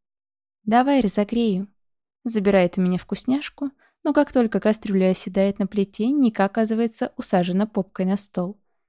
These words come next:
Она тут же обняла меня ногами за бедра и поскреблась пальчиками по спине прямо через футболку. «Теперь понятно», двигается ближе к краю, прижимаясь теснее.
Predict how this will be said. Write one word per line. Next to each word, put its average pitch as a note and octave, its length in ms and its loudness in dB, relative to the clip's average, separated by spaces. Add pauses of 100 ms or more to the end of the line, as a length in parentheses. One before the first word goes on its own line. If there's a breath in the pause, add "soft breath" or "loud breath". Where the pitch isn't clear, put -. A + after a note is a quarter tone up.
(160)
Она C#4+ 220 6
тут G#3+ 160 0
же F#3+ 80 6
обняла F#3 320 2
меня F3+ 240 2
ногами F3+ 380 0
за F3+ 120 -4
бедра B3+ 480 -6 (300)
и D#4+ 80 -2
поскреблась A#3 600 0
пальчиками G#3+ 580 0
по A3 120 -2
спине G#3 420 0
прямо F3 360 0
через F#3+ 240 -2
футболку. G3+ 640 -8 (1040)
«Теперь - 360 -2
понятно», B3+ 800 0 (320)
двигается G3+ 580 2
ближе F3+ 260 -2
к - 80 -12
краю, A#3 340 -2
прижимаясь A#3+ 580 2
теснее. F#3 640 -4